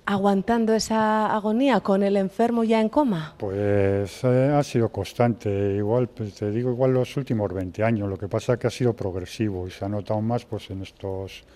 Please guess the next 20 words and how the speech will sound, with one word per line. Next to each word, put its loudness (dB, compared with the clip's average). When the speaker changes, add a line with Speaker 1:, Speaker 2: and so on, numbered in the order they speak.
Speaker 2:
siete, 0
ocho -2
últimos -2
años, 0
pues -8
la -4
cosa -10
ha -4
ido, -6
ha 0
ido 2
a -2
peor, -4
pero -12
vamos, -6
la -4
cosa 0
viene 2
de -4
largo. -4